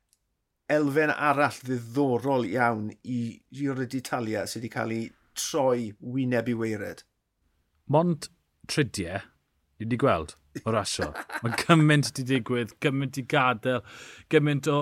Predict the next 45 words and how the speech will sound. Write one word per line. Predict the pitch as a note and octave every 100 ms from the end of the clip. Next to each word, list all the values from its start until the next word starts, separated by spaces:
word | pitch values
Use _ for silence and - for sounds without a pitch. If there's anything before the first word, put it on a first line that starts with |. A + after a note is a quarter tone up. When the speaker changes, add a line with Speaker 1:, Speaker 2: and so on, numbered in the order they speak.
| C3+
Speaker 2:
o | C#3+
feddwl, | C3 D3 B2+ B2 C3+ C#3 C#3+
"O, | C#3+ C3+ B2+ C#3+
odi | C#3
pobl | C#3+ D#3+ C#3+ C#3
'di |
neud | D3 C#3+
cangymeriad | D#3 D3 D3 D3+ D3 D3+ D3
i | C#3+
adael | C3+ D3 D3
erbyn | C#3+ C#3+
y | -
cloc?" | D#3 - - -
Mae'r | -
cangymeriad | F#3 F#3 G#3+ F3+ F3 E3+
yn | E3
erbyn | D#3 E3+
y | -
cloc | A#2+ - B2+
wedi | C3 B2+
gwaredu | D3 C#3+ D3 C#3
nawr, | C#3+ G2 A2
heblaw | C#3 D3+ F3+
am | D3+
Almeida, | D3+ D3 A2+ A2
mae | B2+
pawb | C3 D3 D3+ C#3+
arall, | A2 A2 - - _ _ _ -
yy, |
yy, | C#3+ C#3 C#3
o'r | C#3+
ffefrynnau | - C#3 C3 A2+ A2+
bron | A#2+ C3
o | C3+
fod | A#2 A2+ B2+
o |
rai | B2+ C3+ C3+ B2
gollodd | D3 - E3+ D3
amser. | A#2 - A2+ A#2
Felly, | C#3+ C3+ A2
t'wod, | C#3+ A2 - - -
ni'n | C3+ C#3+
dechrau'r | D#3 - D3+
stori | D3 - D3 D3+ D#3+
eto. | - -